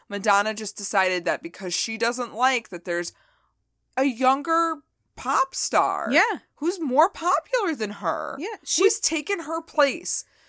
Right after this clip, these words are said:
Speaker 1: And, like, that's my problem with Madonna, and maybe I'm jumping a little early on this.
Speaker 2: No, it's true.
Speaker 1: Girl does not know how to age gracefully.
Speaker 2: No.
Speaker 1: Girl does not know how to,
Speaker 2: In
Speaker 1: like,
Speaker 2: no way
Speaker 1: in any
Speaker 2: is
Speaker 1: way.
Speaker 2: she
Speaker 1: And I'm
Speaker 2: aging
Speaker 1: sorry.
Speaker 2: gracefully.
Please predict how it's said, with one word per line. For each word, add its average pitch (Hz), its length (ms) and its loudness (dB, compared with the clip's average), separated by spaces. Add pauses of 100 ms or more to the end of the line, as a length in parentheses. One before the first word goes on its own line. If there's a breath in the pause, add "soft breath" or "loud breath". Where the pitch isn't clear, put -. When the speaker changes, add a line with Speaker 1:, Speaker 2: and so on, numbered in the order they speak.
(440 soft breath)
Speaker 1:
And, 294 140 0
like, 294 220 4
that's 311 360 2
my 311 120 0
problem 262 320 0
with 254 120 -6
Madonna, 269 380 0
and 220 140 -6
maybe 190 240 -4
I'm 208 140 -2
jumping 208 280 -4
a 208 60 -8
little 202 180 0
early 165 300 -2
on 190 180 -2
this. 208 220 -6 (160)
Speaker 2:
No, 302 360 2
it's - 200 -4
true. 202 400 -4
Speaker 1:
Girl 247 260 6
does 294 220 0
not 233 220 4
know 233 80 2
how 214 160 -2
to 190 60 0
age 170 280 0
gracefully. 147 680 -6
Speaker 2:
No. 247 500 2
Speaker 1:
Girl 220 180 4
does 285 180 -2
not 262 220 4
know 269 100 2
how 254 220 2
to, 240 60 -2
Speaker 2:
In 302 80 4
Speaker 1:
like, 302 260 4
Speaker 2:
no 339 240 6
way 226 400 2
Speaker 1:
in 294 160 2
any 277 140 6
Speaker 2:
is 254 100 6
Speaker 1:
way. 214 80 8
Speaker 2:
she 294 200 8
Speaker 1:
And 254 120 6
I'm 262 60 6
Speaker 2:
aging 262 200 4
Speaker 1:
sorry. 226 180 6
Speaker 2:
gracefully. 185 760 -2